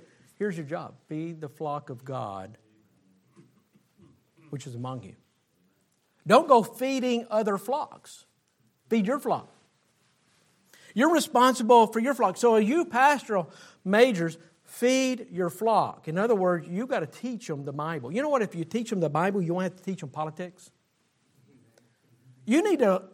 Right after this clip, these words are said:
in fact, we gotta stop from the pulpit telling people who to vote for. You teach them the, for the Bible, and if they know God's word,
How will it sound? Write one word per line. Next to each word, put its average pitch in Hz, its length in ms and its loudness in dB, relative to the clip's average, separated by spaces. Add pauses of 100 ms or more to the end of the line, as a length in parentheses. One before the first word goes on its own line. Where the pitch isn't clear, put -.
(180)
in 226 120 -2
fact, 247 420 2
we 285 220 -2
gotta 302 220 4
stop 196 760 2
from 202 140 -2
the 190 80 0
pulpit 214 580 2
telling 285 320 2
people 233 380 -2
who 202 120 0
to 185 100 0
vote 226 300 0
for. 180 440 -2 (640)
You 330 220 4
teach 277 280 -2
them 214 140 0
the, 180 80 -2
for 185 160 -8
the 170 120 0
Bible, 190 600 2
and 190 160 -2
if 185 140 -2
they 294 180 2
know 269 440 8
God's 202 520 2
word, 208 640 2